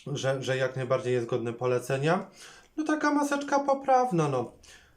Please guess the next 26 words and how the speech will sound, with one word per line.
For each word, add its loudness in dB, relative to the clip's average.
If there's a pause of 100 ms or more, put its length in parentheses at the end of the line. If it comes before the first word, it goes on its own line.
(140)
Czego 2
chcieć 0
więcej 0
za, 2
za -2
tą -4
cenę? -4
O, 6
teraz 0 (320)
obczaiłem, -2
że -2
to -2
ma 0
taką -4
siatkę -2
jeszcze -4
tutaj, -4
no 2
ale 2
ta -4
siatka -4
jest -4
pewnie -4
po -4
to, -2
żeby -2